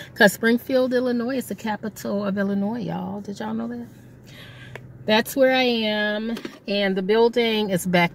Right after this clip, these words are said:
there. But I'm parked on this street. I'm not really parked, parked. I'm gonna move over to the other side of the street, I think, 'cause the, um, these meters look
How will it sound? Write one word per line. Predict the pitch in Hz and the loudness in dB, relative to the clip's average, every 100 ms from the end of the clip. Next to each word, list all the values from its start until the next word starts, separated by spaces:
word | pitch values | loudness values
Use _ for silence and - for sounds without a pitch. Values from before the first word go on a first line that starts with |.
| - | 0
there. | 185 160 127 110 170 180 - - - - _ _ - - - - - - - | 2 2 0 -4 -4 -8 -14 -20 -20 -20 _ _ -16 -16 -16 -20 -20 -10 0
But | 180 | 4
I'm | 196 | 4
parked | 208 208 - | 6 4 4
on | 208 | 0
this | 196 190 | -2 -4
street. | - 190 175 165 | -6 -4 -4 -2
I'm | 202 233 | -2 2
not | 269 | 2
really | 226 165 | 2 -4
parked, | - - 180 185 - - | -8 0 0 0 -10 -12
parked. | 226 226 233 _ - - - - - - - - | -6 -6 -6 _ -20 -20 -20 -20 -20 -20 -20 -6
I'm | 196 220 | -2 2
gonna | 247 | 4
move | 220 202 | 4 4
over | 185 175 | 2 0
to | 175 185 | -2 -4
the | - - | -2 0
other | 180 | 0
side | 208 - 214 214 | 0 0 0 0
of | |
the | 214 | -4
street, | 208 - 214 208 | -8 -8 -4 -2
I | 208 | -2
think, | - 214 208 214 | -2 -2 -2 -4
'cause | - 170 | -2 -2
the, | - 170 160 - | -2 -4 -4 -4
um, | 170 165 156 135 123 170 | -2 -2 -4 -6 -8 -4
these | 233 302 - | 2 2 2
meters | 180 185 220 214 180 180 | 4 4 2 0 0 -2
look | 170 156 135 123 - - | -4 -4 -4 -10 -16 -20